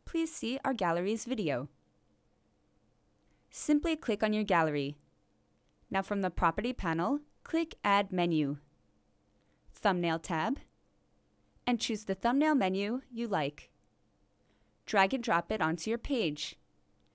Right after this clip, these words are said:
and you can resize it as well. Use the property panel on the right of the editor to customize. In the settings,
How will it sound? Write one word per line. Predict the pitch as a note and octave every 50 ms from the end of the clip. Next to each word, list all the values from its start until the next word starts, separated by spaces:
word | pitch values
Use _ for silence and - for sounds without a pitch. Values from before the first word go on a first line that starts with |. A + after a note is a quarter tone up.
| _ _ _ -
and | - G3 G#3 G#3
you | G#3+
can | - - G#3+
resize | A3 A#3 A#3+ - - D#4+ C4 B3+ C4 -
it | G#3 G#3 - - -
as | G#3+ G#3+ F#3+
well. | F#3+ F#3 E3+ D3+ C#3+ C#3+ D3+ - _ _ _ _ _ _ _ _ _ _ _ _ _ _ _ _ _ _ _ _ _ _ _ _ _ _ _ _ _ _ _ _ _ _ _ _ _ _ -
Use | B3 C4 C4+ -
the | - E4+
property | D4+ - - A3 A3 A#3 A#3 C4 C4+
panel | - - F#3+ F3+ F#3 G3 A3+ -
on | - G#3+
the | F#3+ E3+
right | D#3+ E3 E3 E3+
of | A3 A3+
the | C4 B3 G3
editor | D#3+ D#3+ D#3+ D#3 F3 A3 D4 E4 - _ _ _ _ _ -
to | - D#4
customize. | D#4 - A#3 G#3+ - - F#3+ F3 D#3 D3 C#3+ C#3+ C#3+ - - - _ _ _ _ _ _ _ _ _ _ _ _ _ _ _ _ _ _ _ _ _ _ _ _ -
In | A#3+ B3
the | C4
settings, | D4 - - G3 D#3+ - D#3+ F3+ A3+ C#4 C4+ - -